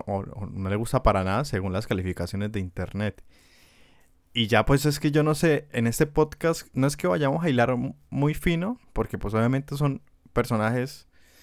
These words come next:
eh, relevantes de la política. Es uno de los grandes,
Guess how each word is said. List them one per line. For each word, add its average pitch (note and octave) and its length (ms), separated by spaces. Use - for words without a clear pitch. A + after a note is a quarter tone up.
eh, G2+ 160
relevantes G2+ 720
de B2 100
la G2+ 140
política. G2+ 640
Es G#2 120
uno A2+ 160
de A#2+ 80
los F#2+ 180
grandes, G#2+ 520